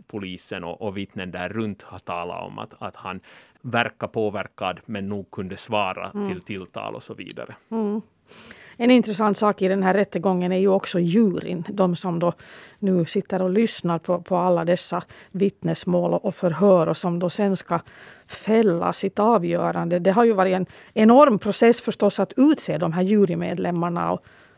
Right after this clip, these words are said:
Speaker 2: och, och jag hörde någonstans att, att det finns många då som har, som inte ens har velat ställa upp, för det kommer att bli så svårt för dem hur det än blir. Om, även om han, om han fälls eller han frias, Chauvin, så, så kommer jurymedlemmarna att, att få enormt fokus på sig.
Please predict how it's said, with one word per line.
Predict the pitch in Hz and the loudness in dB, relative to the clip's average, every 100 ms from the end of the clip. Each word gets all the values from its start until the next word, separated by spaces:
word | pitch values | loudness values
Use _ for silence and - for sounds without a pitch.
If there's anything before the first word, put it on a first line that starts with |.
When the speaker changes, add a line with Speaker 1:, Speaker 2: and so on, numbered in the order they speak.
| _ _ | _ _
Speaker 2:
och, | 190 185 185 | 6 6 6
och | 196 | 6
jag | 196 | 6
hörde | 208 262 | 6 4
någonstans | 202 202 202 190 | 4 0 0 -2
att, | 185 - | -4 -6
att | 180 | -8
det | |
finns | 220 208 - | -4 -4 0
många | 202 247 202 | 0 2 2
då | 190 | 2
som | 196 180 | 2 2
har, | 180 180 | 0 -2
som | 190 185 175 - 208 | -4 -2 -4 -8 -4
inte | 233 208 - | 0 0 2
ens | 190 - | 0 0
har | 180 | -2
velat | 175 180 | -2 -2
ställa | - 185 196 | 0 2 4
upp, | 277 - | 2 -2
för | - | -2
det | 175 180 - - - - | 0 0 -6 -20 -20 -8
kommer | - 226 | 0 4
att | 214 | 4
bli | 196 | 2
så | - | -4
svårt | - 277 285 - | 2 6 6 4
för | 202 175 | 2 2
dem | 175 185 | 2 2
hur | 233 | 4
det | 220 | 6
än | 208 202 | 4 4
blir. | 254 262 170 | 4 4 4
Om, | 180 | 2
även | 214 226 196 | 0 0 0
om | |
han, | 180 180 | 0 0
om | 196 | -2
han | 185 | 0
fälls | 254 285 269 214 | 4 4 2 0
eller | 190 180 | 2 2
han | 190 | 0
frias, | 247 262 202 175 - - - - | 0 2 2 0 -4 -18 -20 -20
Chauvin, | - 233 208 180 175 | 0 4 6 4 0
så, | 190 - - - | -2 -2 -20 -16
så | - | -2
kommer | 208 208 | 2 6
jurymedlemmarna | 254 214 175 170 170 165 165 170 | 6 6 4 0 0 -2 -2 -2
att, | 170 - | -4 -4
att | 170 - | -10 -4
få | 208 190 | 2 4
enormt | 196 247 175 - | 6 4 4 -2
fokus | - - - | -10 -10 -14
på | - - | -14 -14
sig. | - - | -12 -14